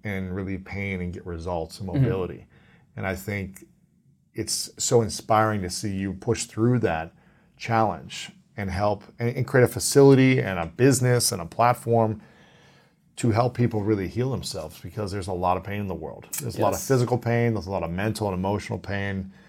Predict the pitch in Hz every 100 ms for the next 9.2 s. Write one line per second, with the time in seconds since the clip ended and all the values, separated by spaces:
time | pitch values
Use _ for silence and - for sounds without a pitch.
0 | - - _ _ 113 - 107 101 - -
1 | 110 95 135 131 131 120 101 104 104 -
2 | - - - 151 123 87 80 90 - _
3 | _ - 113 113 110 107 92 92 92 82
4 | - - 113 98 87 85 85 _ 110 98
5 | 95 90 101 98 92 90 82 98 87 -
6 | 107 95 98 87 90 90 87 82 - 98
7 | 90 85 87 _ _ 107 110 117 117 117
8 | 113 107 - - 90 - 113 110 110 110
9 | 110